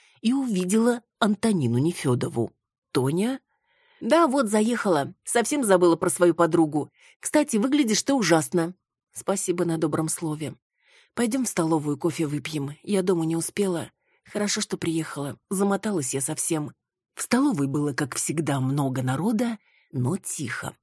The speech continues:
Сотрудники старались разговаривать негромко. Чувствовалось, что все обсуждают гибель Олега. Ещё бы. Когда подруги вошли в столовую, возникла какая-то гнетущая тишина.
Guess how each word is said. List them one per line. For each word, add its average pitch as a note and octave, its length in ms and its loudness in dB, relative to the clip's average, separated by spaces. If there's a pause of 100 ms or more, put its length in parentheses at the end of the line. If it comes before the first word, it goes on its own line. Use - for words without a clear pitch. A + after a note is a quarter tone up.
(140)
Сотрудники D3 600 -2
старались B2+ 460 -2
разговаривать B2 720 -2 (180)
негромко. B2 800 -4 (300)
Чувствовалось, C3 800 0
что - 240 -4
все - 280 -2
обсуждают B2 680 -2
гибель B2+ 340 -2
Олега. A#2+ 480 -2 (300)
Ещё - 500 -8
бы. - 200 -8 (500)
Когда F#3 240 4
подруги F3+ 400 4
вошли C3 320 0
в - 40 -4
столовую, F3+ 560 -2
возникла C#3 520 -2
какая-то D3 600 -2 (100)
гнетущая C#3 920 -4
тишина. B2 600 -4